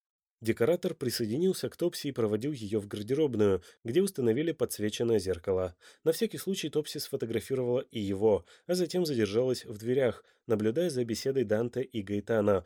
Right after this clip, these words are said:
который выглядел рядом с Данте маленьким, как мальчишка. Однако всего три дня назад она решила, что Гаэтано достаточно привлекателен, чтобы сходить с ним на свидание, и они договорились поужинать в ресторане, принадлежащем его семье.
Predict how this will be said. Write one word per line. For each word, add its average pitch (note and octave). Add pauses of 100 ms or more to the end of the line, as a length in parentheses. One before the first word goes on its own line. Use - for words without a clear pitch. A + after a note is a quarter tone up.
(180)
который G#3
выглядел D3
рядом G2+
с F#2
Данте C#3+
маленьким, G#2+ (200)
как -
мальчишка. A2+ (240)
Однако F#3
всего C#3+
три A2+
дня G2+
назад G2+
она A#2+
решила, E3+
что D3
Гаэтано C3+
достаточно C#3+
привлекателен, G#2 (180)
чтобы F#3
сходить C3
с -
ним A2+
на G#2
свидание, G#2+ (220)
и G3+
они D3
договорились G#2
поужинать C3
в A#2
ресторане, A#2+
принадлежащем G2+
его F#2+
семье. G2